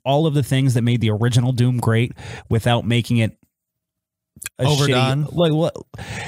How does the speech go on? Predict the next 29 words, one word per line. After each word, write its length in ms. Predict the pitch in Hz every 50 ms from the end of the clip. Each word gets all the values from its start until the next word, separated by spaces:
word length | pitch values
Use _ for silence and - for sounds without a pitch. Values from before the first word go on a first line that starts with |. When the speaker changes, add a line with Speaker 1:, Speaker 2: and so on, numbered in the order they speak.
| - -
Speaker 1:
thing 180 | - 254 247 262
is, 180 | 254 233 165
if 140 | 151 156 -
you're 80 | 160 139
trying 240 | - 208 214 226
to 80 | 208 180
re-, 240 | 131 120 139 151 - -
like, 220 | 160 170 180 -
when 160 | - 170 185 170
you're 140 | 156 151
relaunching 840 | 147 127 127 143 190 233 240 247 247 220 - 151 165 180 165 - 165 143
a 40 |
game 240 | 139 127 135 139 135
like 200 | 139 123 113 104 92
Doom 300 | 117 117 120 123 151 160 -
that 100 | - 113
was 100 | 117 113
so 160 | - 139 131
monumental 440 | 127 131 131 127 123 117 123 127 127
in 60 | 123
its 100 | 120 110
time 260 | - 120 117 123 135 135
and 60 | 117
it's 120 | 110 -
so 340 | - - - 147 139 139 135
far 260 | 110 - 131 131 127
removed 320 | 117 107 113 120 127 117 -
from 140 | 113 107 110
that, 240 | 117 120 127 -